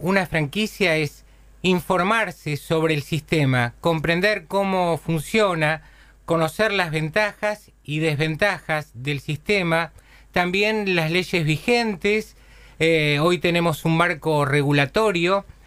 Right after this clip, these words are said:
a través del Código Civil y Comercial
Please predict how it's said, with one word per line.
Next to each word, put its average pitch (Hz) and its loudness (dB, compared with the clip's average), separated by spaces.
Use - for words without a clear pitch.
a 139 0
través 156 0
del 156 -2
Código 160 2
Civil 156 0
y 156 0
Comercial 196 0